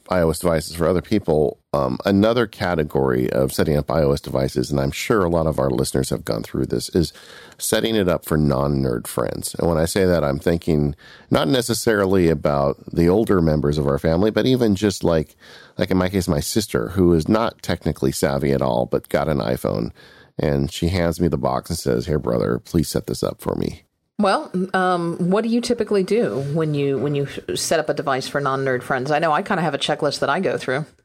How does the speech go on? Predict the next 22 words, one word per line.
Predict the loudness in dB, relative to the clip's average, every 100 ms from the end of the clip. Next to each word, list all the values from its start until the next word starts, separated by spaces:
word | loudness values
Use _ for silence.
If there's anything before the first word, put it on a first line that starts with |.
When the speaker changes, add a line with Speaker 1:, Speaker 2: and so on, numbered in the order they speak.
| _ _ _ _
Speaker 1:
Yeah, | 0 0 -2 -6
well, | 0 2 0 0
I, | 0 0
it's, | 2 0 -2
I | -2 0 0
think | 0
our | 0 0
checklists | -2 0 0 2
are |
very | 2 2 0
similar, | 0 0 -2 -8 -6
looking | -2 0 0
at | 2
the | 2
outline, | 0 0 -2 -2
so | 0
let's | -2 0
just | -4 -2
start | -4 -2
hitting | -2 -2
it. | -2 -4 -2
The, | -2